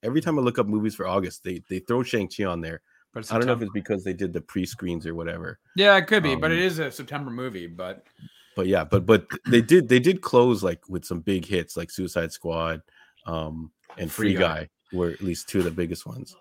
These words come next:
Speaker 2: Well, and
Speaker 1: Um,
Speaker 2: Candyman. So I haven't seen Candyman yet. Um, but, uh, you know, admittedly,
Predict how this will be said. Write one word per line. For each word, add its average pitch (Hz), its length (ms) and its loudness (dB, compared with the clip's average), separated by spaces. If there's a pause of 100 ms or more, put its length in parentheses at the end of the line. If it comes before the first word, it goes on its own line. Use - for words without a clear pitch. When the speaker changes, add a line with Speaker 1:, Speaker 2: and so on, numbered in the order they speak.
(240)
Speaker 2:
Well, 202 240 10
and 190 220 2
Speaker 1:
Um, 170 100 0
Speaker 2:
Candyman. 196 440 4
So - 180 -4
I 185 160 4
haven't 226 460 0
seen 170 440 -4
Candyman 185 840 -2
yet. 170 400 -2 (220)
Um, 135 640 2 (800)
but, 160 280 2
uh, 160 120 -2 (100)
you 165 120 0
know, 151 160 -2
admittedly, 143 800 -4